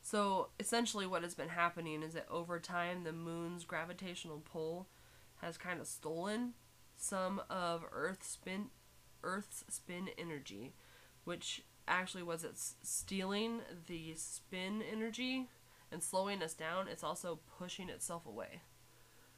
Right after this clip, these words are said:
So, which is another in-, which brings up another random interesting fact, that the moon moves approximately two inches farther away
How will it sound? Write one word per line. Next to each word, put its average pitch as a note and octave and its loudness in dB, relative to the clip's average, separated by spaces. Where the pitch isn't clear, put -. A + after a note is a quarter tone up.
So, D#3+ 2
which E3+ -2
is E3 -4
another E3 0
in-, D#3+ 0
which E3+ -2
brings G3+ 4
up G3 4
another F3 2
random D#3 0
interesting D#3 -4
fact, C3+ -2
that D#3+ 0
the F3+ 0
moon F3+ -2
moves F3 -2
approximately F#3+ -4
two A3 -2
inches G3 -2
farther F3+ -2
away E3+ -2